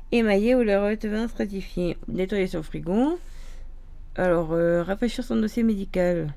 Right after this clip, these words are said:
Mettez-y de l'ordre. Les ordonnances ponctuelles de médicaments peuvent être jetées après trois mois,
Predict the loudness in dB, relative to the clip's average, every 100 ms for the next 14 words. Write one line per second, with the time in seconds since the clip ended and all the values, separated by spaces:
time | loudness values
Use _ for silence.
0 | -10 -14 -12 -12 -12 -14 -14 -14 -14 -12
1 | -12 -12 -14 -14 -14 -14 -12 -12 -6 -2
2 | 0 0 0 0 4 6 8 8 6 2
3 | 2 0 0 0 0 -2 -4 -4 -2 0
4 | 0 2 0 0 0 0 0 0 -2 -2
5 | -4 -2 -2 -2 -4 -2 0 0 0